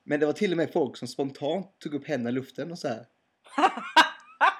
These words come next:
Speaker 1: En stjärna lyser så klart. Och då kände jag, "Här, du fick folk
Speaker 2: Ja, men
Speaker 1: feeling."
Speaker 2: he-, menar du att ni sjöng i natt? Eller så har du fel? Jag bara undrar.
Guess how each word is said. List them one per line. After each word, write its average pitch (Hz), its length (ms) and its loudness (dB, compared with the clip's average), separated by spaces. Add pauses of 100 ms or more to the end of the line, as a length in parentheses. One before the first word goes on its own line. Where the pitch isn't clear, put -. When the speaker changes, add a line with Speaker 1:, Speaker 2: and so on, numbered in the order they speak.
(260)
Speaker 1:
En 208 240 6
stjärna 196 1160 6
lyser 147 760 -2
så 127 300 -10
klart. 131 320 -10
Och 113 80 -16
då 113 60 -16
kände 127 240 -4
jag, 123 60 -16
"Här, - 220 -14 (100)
du 120 100 -6
fick 123 240 -8
folk 117 160 -10 (100)
Speaker 2:
Ja, - 140 -4
men 240 120 -4
Speaker 1:
feeling." 277 260 -4
Speaker 2:
he-, - 240 -10
menar 247 260 -4
du 220 80 -6
att 254 60 -8
ni 311 120 -8
sjöng 269 340 -6
i 196 40 -10
natt? - 500 -12
Eller 208 160 -10
så 208 100 -12
har 202 40 -8
du 202 80 -8
fel? 226 320 -10
Jag 190 120 -8
bara 254 100 2
undrar. 214 400 -8